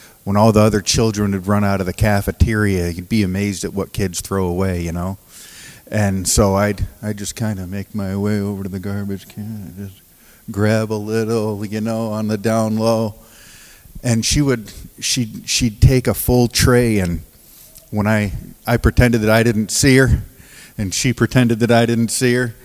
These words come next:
and she'd put that tray right, right down on top of the, you know, she'd just push it down in there, and then I'd have a whole tray of goodies. And my goodness, all my life he's been faithful.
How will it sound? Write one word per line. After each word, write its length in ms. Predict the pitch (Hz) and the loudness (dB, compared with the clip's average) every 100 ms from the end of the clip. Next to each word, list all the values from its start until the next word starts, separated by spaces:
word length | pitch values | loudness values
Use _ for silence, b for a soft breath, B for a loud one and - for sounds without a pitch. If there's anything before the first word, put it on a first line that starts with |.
| B | B
and 120 | 107 | -4
she'd 220 | - 110 - | -2 -4 0
put 200 | 147 - | 0 0
that 200 | 117 - | -4 -6
tray 320 | - 135 107 | -4 -2 0
right, 240 | 110 131 - - - | -4 -8 -14 -20 -20
right 220 | 123 135 117 | -18 -18 -14
down 240 | 123 120 | -10 -8
on 160 | 110 104 | -6 -8
top 360 | - 123 120 | 0 0 0
of 100 | 113 | -2
the, 240 | 98 92 - B B B B - | -2 -4 -6 B B B B -6
you 140 | 113 | -2
know, 100 | 107 | -2
she'd 160 | 104 113 | -4 -12
just 160 | 98 | -16
push 240 | - 135 - | -10 -8 -6
it 100 | 107 | -2
down 320 | 117 113 110 | 2 4 4
in 180 | 117 113 | 4 6
there, 260 | 104 104 | 6 6
and 100 | 98 | 4
then 100 | 107 | 0
I'd 140 | 107 95 | -4 -4
have 180 | 101 98 | -4 0
a 60 | |
whole 300 | 104 110 98 - | 4 4 4 -2
tray 300 | - 110 104 | 0 2 4
of 80 | 98 | 4
goodies. 440 | 101 104 104 92 - | 4 6 4 2 -4
And 200 | 101 98 - B B B B B - | -6 -14 -20 B B B B B 4
my 120 | 147 | 4
goodness, 720 | 151 180 151 110 82 - - - B B B | 8 6 6 2 2 -4 -6 -12 B B B
all 180 | 147 170 | 6 8
my 200 | 165 156 | 6 8
life 480 | 156 123 104 - | 6 6 4 2
he's 200 | 117 107 | 2 2
been 240 | - 110 101 | 4 2 2
faithful. 680 | - 113 101 - 120 107 | 4 4 4 0 -4 -6